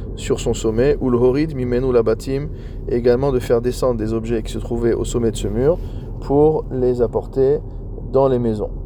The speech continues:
Entre parenthèses, dans le Shulchan Aruch, ou bilvad shelo yachalifu, à condition de ne pas échanger, que deleel siman shin mem vav saif aleph,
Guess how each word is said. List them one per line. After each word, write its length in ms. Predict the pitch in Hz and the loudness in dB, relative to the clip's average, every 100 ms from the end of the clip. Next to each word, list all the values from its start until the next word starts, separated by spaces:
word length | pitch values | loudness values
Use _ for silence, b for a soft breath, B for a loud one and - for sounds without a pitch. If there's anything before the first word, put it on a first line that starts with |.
| - - - - - - - - - - - - - - - - - B B B B | -10 -10 -8 -10 -10 -12 -10 -10 -10 -8 -6 -4 -4 -4 -4 -2 -2 B B B B
Entre 260 | 135 135 151 | 2 4 4
parenthèses, 640 | 151 143 139 147 131 113 | 4 4 4 2 2 0
dans 80 | 113 | -4
le 60 | |
Shulchan 340 | 107 127 123 113 | -6 -4 -2 0
Aruch, 400 | 110 135 180 180 - - - B B B B | 0 2 0 -2 -6 -8 -8 B B B B
ou 100 | 127 | -4
bilvad 540 | 123 123 131 185 208 | -2 0 6 6 6
shelo 560 | - 151 143 165 190 - - - - | 2 -4 -2 0 0 -2 -10 -14 -4
yachalifu, 640 | 135 127 127 139 147 123 107 123 | -2 2 0 0 -4 -8 -6 -2
à 100 | 117 | 0
condition 460 | 131 123 120 165 | 0 -4 -4 -2
de 80 | 139 | -2
ne 60 | 123 | 2
pas 160 | 127 107 | 2 2
échanger, 540 | 127 131 120 110 120 - B B B B - | -2 0 -2 0 -2 -4 B B B B -8
que 100 | 117 | 0
deleel 520 | 123 131 143 185 170 | 4 6 8 8 4
siman 320 | - 139 131 | 0 -4 -4
shin 220 | 131 151 | -4 -10
mem 180 | 139 131 | -6 -4
vav 220 | 127 131 | 0 0
saif 320 | 135 113 117 - | 0 -6 -2 2
aleph, 420 | 131 156 - | 4 2 0